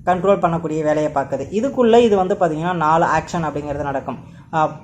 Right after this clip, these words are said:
ப்ரொடெக்டிவ், ஆ, கியூரேட்டிவ், எரக்டேட்டிவ், ஆன்டிஸ்புல்டம் அப்படின்னு சொல்லி ஒரு மூணு நாலு ஆக்ஷன்ஸ் இருக்கு. இதெல்லாம் என்னென்ன அப்படின்னா, ஆ,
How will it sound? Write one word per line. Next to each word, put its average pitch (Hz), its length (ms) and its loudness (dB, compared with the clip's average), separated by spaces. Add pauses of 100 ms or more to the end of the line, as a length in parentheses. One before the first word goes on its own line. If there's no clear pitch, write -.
ப்ரொடெக்டிவ், 202 580 4 (540)
ஆ, 160 380 -2 (200)
கியூரேட்டிவ், 208 600 4 (600)
எரக்டேட்டிவ், 202 840 2 (460)
ஆன்டிஸ்புல்டம் 185 720 2
அப்படின்னு 151 200 -4
சொல்லி 160 180 -2
ஒரு 170 120 2
மூணு 202 200 2
நாலு 185 240 4
ஆக்ஷன்ஸ் 180 360 2
இருக்கு. 156 240 -2
இதெல்லாம் 190 300 2
என்னென்ன 196 440 2
அப்படின்னா, 147 420 -2 (580)
ஆ, 165 400 4